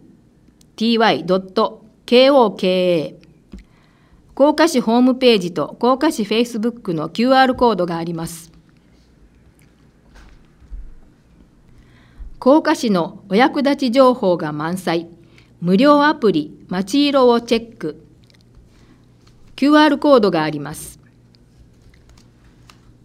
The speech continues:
編集発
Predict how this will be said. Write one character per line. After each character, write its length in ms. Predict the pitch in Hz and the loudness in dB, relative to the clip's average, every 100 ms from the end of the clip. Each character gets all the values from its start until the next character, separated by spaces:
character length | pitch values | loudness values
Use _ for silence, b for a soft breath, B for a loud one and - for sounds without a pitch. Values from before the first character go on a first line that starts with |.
| - _ _ _ _ _ b b b b b b b _ | -20 _ _ _ _ _ b b b b b b b _
編 240 | _ 277 311 | _ -2 0
集 240 | 294 294 | 0 0
発 240 | 285 269 | 0 -2